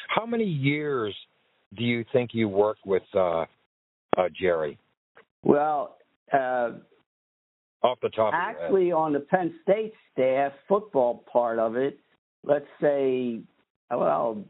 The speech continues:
Speaker 2: I, I worked with them. I w-, worked with those guys the entire time I was there. But directly in football, uh, let's see, seventy-nine, ni-, around ninety.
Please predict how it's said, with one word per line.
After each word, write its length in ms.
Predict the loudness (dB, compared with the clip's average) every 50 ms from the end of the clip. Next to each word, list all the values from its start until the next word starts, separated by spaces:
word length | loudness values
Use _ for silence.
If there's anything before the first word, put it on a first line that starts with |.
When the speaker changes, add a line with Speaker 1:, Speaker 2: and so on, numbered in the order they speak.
| _ -16 -6 -2
Speaker 2:
I, 220 | -2 -2 -2 -2 -6 -8 -6
I 120 | -4 -2 -2
worked 380 | 0 2 0 0 0 -4 -2
with 220 | 0 0 0 0 0
them. 340 | -2 0 0 0 0 -2 -6 -10 -2 -2
I 80 | 0
w-, 240 | 0 0 -6 -8 -10 -8 2
worked 320 | 2 2 2 2 0 -2
with 100 | 0 4
those 220 | 4 2 2 2 0
guys 260 | 0 0 0 0 -6 -6
the 100 | -4 -2
entire 440 | 0 -2 0 0 0 0 0 0 -4 -2
time 220 | 0 0 0 0
I 60 | -2 -2
was 180 | -2 -2 2
there. 320 | 2 0 2 0 -2 -6 -10 _ -20 -20 _ 0
But 180 | 0 0 2
directly 500 | 2 2 2 2 0 -4 -4 0 2 2
in 180 | 2 2 0 0 0
football, 640 | 0 0 0 0 _ 0 0 2 0 -2 -4 -8 -12 -20 _ _ _ _ _ -4 -2
uh, 360 | -2 0 0 -2 -2 -2 -2
let's 160 | -2 -2 -4 -8 -6 -4
see, 200 | -2 -2 -2 -4 -6 _
seventy-nine, 1200 | 0 0 0 0 0 0 0 2 2 2 0 0 0 -2 -2 -2 -2 -2 -4 -4 -4 -6 -6 -8 -12 _ _ _ _ _ _ _ _
ni-, 540 | -6 -2 0 2 2 2 2 0 -2 0 0
around 420 | 2 2 0 -2 -2 -4 -2 -2
ninety. 600 | 0 0 0 -2 -2 -2 -4 -4 -6 -10 -14 -16